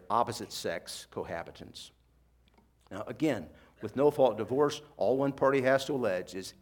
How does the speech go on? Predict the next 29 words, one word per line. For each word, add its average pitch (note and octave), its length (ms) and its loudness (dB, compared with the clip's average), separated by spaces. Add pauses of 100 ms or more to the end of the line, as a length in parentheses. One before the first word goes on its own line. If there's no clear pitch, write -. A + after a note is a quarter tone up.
(120)
incompatibility G#2 1400 -4 (440)
in F2 60 -14
the E2+ 80 -8
marriage A2 380 -2
bond, G2 340 -2
which G#2 220 -6 (160)
both E3+ 240 4
of G3 100 -2
them E3 240 2
vowed B2+ 380 6
to C#3 80 -4
keep B2+ 340 -4
until A#2+ 400 0
death, A2+ 640 -2 (460)
is G#2+ 240 -6
legally G#2 640 -8
severed. - 560 -8 (1160)
More E3+ 320 2
and G3+ 80 2
more F3 200 4
children C#3 600 0
saw C3 460 4
their B2+ 160 2
parents B2 420 -4
going A2+ 280 -4
through A#2+ 220 -6
this A2 160 -6
traumatic G#2 640 -4
process, F#2 640 -2